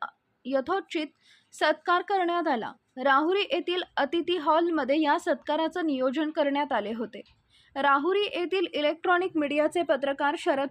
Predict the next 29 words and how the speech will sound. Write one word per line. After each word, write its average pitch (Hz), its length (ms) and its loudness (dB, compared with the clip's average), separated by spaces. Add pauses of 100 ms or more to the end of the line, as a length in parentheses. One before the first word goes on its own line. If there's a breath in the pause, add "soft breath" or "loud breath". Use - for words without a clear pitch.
पाचारणे, 262 540 0
मनोज 262 420 -4
कुमार 349 340 0
साळवे, 269 440 -4
मीनाश 294 500 -2
पटेकर 320 420 -2
यांचा 262 380 -2
नुकताच 247 560 -4 (340 soft breath)
दिव्य 311 320 0
शक्ती 403 340 -2
फाउंडेशनच्या 339 720 0
वतीने 302 380 -2
उत्कृष्ट 320 580 -4
पत्रकार 302 640 -2 (320 loud breath)
म्हणून 330 240 0
राज्यस्तरीय 359 720 0
पुरस्कार 294 540 0
देण्यात 262 400 0
आला. 208 180 -2 (520)
पुरस्कार 311 480 2
मिळाल्याबद्दल 294 800 4
गोल्डन 277 420 2
ग्रुपच्या 320 420 0
वतीने 320 360 2
त्यांचा 302 360 0
रविवारी 277 520 0
सत्कार 262 440 -2
करण्यात 226 420 -2
आला. 226 180 0